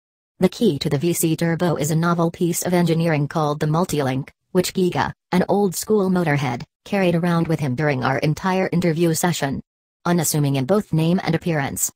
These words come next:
the metal rhombus links the conventional piston connecting rod to the crankshaft to a lower rod attached to an actuator arm.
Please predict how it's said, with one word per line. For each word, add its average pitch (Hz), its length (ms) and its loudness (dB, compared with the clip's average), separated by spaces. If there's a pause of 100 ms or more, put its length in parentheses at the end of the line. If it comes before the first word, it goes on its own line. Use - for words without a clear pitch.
(120)
the 202 120 4
metal 185 280 4
rhombus 156 540 0
links 254 260 4
the 170 100 -2
conventional 165 480 0
piston 160 380 0
connecting 151 480 0
rod 151 260 0
to 170 80 -2
the 165 80 0
crankshaft 170 580 -2
to 175 120 2
a - 20 4
lower 175 360 2
rod 196 240 2
attached 220 400 -2
to 175 100 0
an 165 80 2
actuator 147 580 0
arm. 127 360 -2